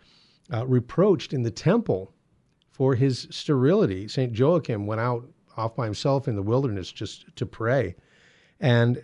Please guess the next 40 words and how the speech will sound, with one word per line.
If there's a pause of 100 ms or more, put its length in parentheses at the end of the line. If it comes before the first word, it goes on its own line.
uh,
at
that
time,
Saint
Anne
earnestly
begged
God (640)
to
grant
them, (360)
uh,
a
child.
She
said
if
he
would
give
them
a
baby,
they
would
dedicate
the
child
to
his
service. (420)
<laughs>
Little
did
they
know
that
that,
uh,